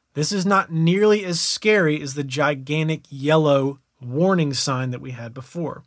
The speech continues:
So we are going to hit publish on this, even though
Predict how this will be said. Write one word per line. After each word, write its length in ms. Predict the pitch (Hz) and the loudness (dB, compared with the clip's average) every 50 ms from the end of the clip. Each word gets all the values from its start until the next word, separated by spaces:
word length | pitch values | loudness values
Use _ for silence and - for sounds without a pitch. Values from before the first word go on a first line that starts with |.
| _ _ | _ _
So 500 | - - - 220 214 185 127 107 - - _ _ _ _ _ _ _ _ - - - _ _ _ _ _ _ _ _ - | -6 0 4 6 6 6 6 2 -4 -12 _ _ _ _ _ _ _ _ -16 -16 -16 _ _ _ _ _ _ _ _ -4
we 160 | 139 143 165 190 | 0 2 4 4
are 100 | 202 196 | 4 2
going 240 | 208 196 196 196 | 2 0 0 0
to 60 | 196 170 | 0 -2
hit 200 | 139 180 175 - | -2 -4 -6 0
publish 400 | - 196 196 190 160 - - 139 | 0 0 2 2 0 -2 -2 -4
on 160 | 120 120 - | -8 -12 -14
this, 340 | - - - - - - - _ _ _ _ | -20 -20 -20 -20 -20 -20 -20 _ _ _ _
even 420 | - 165 170 185 180 214 220 214 196 | -2 0 0 4 4 6 6 6 6
though 500 | 214 269 277 254 196 151 143 151 165 | 6 6 6 6 6 2 0 -2 -4